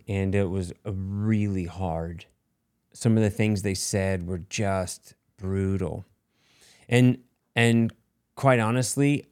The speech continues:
uh, still to this day, I have rewalked through this circumstance, I mean, thousands of times in my head. And I a-, have asked myself, you know, "What could have I done different? Was any of it true?"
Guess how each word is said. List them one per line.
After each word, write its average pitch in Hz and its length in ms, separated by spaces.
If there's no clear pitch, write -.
uh, 101 360
still 143 320
to 135 100
this 120 220
day, 127 440
I 120 140
have 120 220
rewalked 107 640
through 107 180
this 104 160
circumstance, 107 920
I 110 80
mean, 98 380
thousands 104 720
of 87 120
times 85 400
in 80 220
my - 60
head. 92 320
And 107 160
I 101 100
a-, 107 360
have 113 140
asked 104 380
myself, 92 580
you 95 160
know, 90 340
"What 107 140
could 120 140
have 110 80
I 95 100
done 87 260
different? 110 560
Was 104 220
any 113 240
of 95 120
it - 140
true?" 123 840